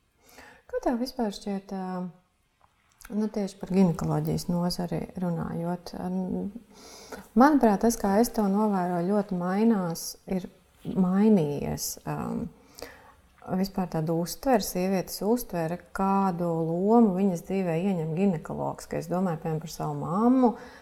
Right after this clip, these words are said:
nemaz nerunājot par savu veco mammu, domāju par sevi bērnībā, nu, savu pirmo ginekologa apmeklējumu pēc devītās klases.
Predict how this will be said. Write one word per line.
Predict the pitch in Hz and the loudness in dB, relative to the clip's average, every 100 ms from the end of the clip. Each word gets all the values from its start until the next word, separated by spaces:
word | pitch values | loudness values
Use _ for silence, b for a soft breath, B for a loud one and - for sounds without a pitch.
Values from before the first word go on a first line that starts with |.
| B | B
nemaz | 180 170 151 | 0 0 0
nerunājot | 175 165 147 143 - - | 0 0 -2 -4 -6 -10
par | - | -6
savu | 156 147 | -4 0
veco | 208 240 220 | 0 0 -2
mammu, | 180 170 170 165 | -2 -2 -2 -2
domāju | 170 180 165 | 0 0 -2
par | 156 151 | -4 -8
sevi | - 180 165 | -4 -2 -2
bērnībā, | 151 202 233 190 156 160 151 151 | 0 2 4 2 0 -2 -4 -4
nu, | 180 - | -6 -6
savu | - - 147 143 | -6 -4 -4 -2
pirmo | 156 151 143 147 | 0 0 -2 -4
ginekologa | 156 160 156 143 147 151 151 147 - - | -4 -2 -2 -4 -6 -6 -4 -4 -4 -4
apmeklējumu | - 185 180 - 165 156 147 147 147 | -2 -2 -4 -4 -4 -2 -4 -6 -6
pēc | 151 165 | -6 -2
devītās | 160 147 - 147 | 0 0 -4 -8
klases. | - 165 233 247 - | -2 0 2 0 -8